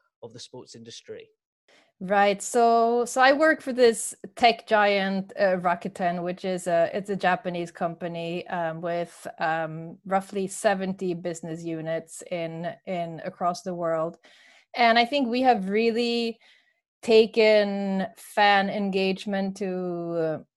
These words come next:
Speaker 2: to a really good level. And we learned a lot in twenty twenty. We, we really understood that obviously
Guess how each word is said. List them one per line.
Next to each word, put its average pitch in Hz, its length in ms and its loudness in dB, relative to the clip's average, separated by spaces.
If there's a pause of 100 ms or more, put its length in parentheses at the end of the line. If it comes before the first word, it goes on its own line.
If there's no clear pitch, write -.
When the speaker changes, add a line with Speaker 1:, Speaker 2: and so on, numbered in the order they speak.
(180)
Speaker 2:
to 220 180 2
a 208 80 2
really 220 360 2
good 190 220 2
level. 202 380 6
And 202 120 2
we 240 100 2
learned 294 340 6
a 233 40 0
lot 190 280 6
in 185 140 -2
twenty 185 280 -4
twenty. 180 640 -4
We, 220 340 -4
we 233 180 -2
really 262 380 4
understood 220 460 2
that 208 240 2
obviously 233 640 2